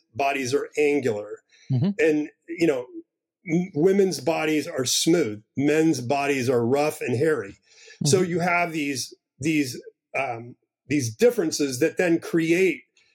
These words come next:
Speaker 1: the actual arousal because I wanna be, I'm, I'm aroused by something that's different than me.
Speaker 2: Mm.
Speaker 1: And so kind of the breasts become that focal point. They're the part of a woman's body that's out there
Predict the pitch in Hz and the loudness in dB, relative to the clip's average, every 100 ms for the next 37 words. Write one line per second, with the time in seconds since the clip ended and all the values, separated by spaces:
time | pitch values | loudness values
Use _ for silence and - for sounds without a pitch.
0 | _ 147 147 143 - 139 131 147 220 190 | _ 2 2 2 0 0 2 2 2 2
1 | 147 127 123 156 143 127 - _ _ - | 0 -4 2 4 4 0 -12 _ _ -6
2 | 147 165 190 180 151 151 139 139 135 135 | -4 0 2 2 4 2 0 -4 -4 -6
3 | 123 _ _ _ - 165 180 - 165 208 | -10 _ _ _ -2 -2 -2 -2 0 2
4 | 127 143 160 165 143 135 156 131 131 120 | 2 -2 0 0 0 -2 -2 -2 -2 -4
5 | - 131 113 104 - 101 104 110 _ _ | -2 -2 -2 -4 -6 -8 -8 -10 _ _
6 | _ _ - 147 143 143 123 160 147 135 | _ _ -4 0 2 0 0 -2 0 -2
7 | 131 - _ _ - 180 175 135 117 156 | -6 -10 _ _ -6 -2 0 -2 2 2
8 | 175 170 - - _ - 117 - 151 131 | 2 -2 -6 -10 _ -6 -4 0 0 -2
9 | - - 220 220 127 - 147 143 147 - | -6 4 4 4 -4 2 2 2 -6 -12
10 | _ _ _ - 120 180 196 190 156 - | _ _ _ -4 0 2 4 2 0 -2
11 | 170 160 151 - 139 143 151 147 120 117 | 0 0 -2 -4 0 2 2 0 -2 -2
12 | 139 139 127 127 117 147 156 151 - 143 | -2 -2 -2 -2 -4 -2 -2 -2 0 0
13 | 135 131 | 0 -6